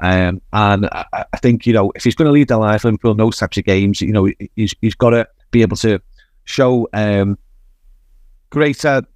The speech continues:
level of touch to bring play, people and hold the ball, and he's gotta, when the space does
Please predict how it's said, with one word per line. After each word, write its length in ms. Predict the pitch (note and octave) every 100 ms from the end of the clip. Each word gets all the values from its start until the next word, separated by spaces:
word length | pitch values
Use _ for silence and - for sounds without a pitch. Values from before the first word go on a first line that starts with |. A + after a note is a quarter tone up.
| _ _
level 240 | A2+ B2 A#2
of 80 | A2
touch 340 | - B2 -
to 80 | G2+
bring 180 | A#2 A2
play, 220 | A2+ G#2+
people 280 | - A#2 G#2
and 100 | F#2
hold 220 | A#2 G#2+
the 60 |
ball, 520 | G#2 A2 A2 G#2 G2+ - -
and 120 | G#2+
he's 120 | G#2
gotta, 180 | - G#2+
when 140 | G#2+
the 60 | G#2+
space 400 | - A#2 A#2+ - - - -
does 240 | C3+ C3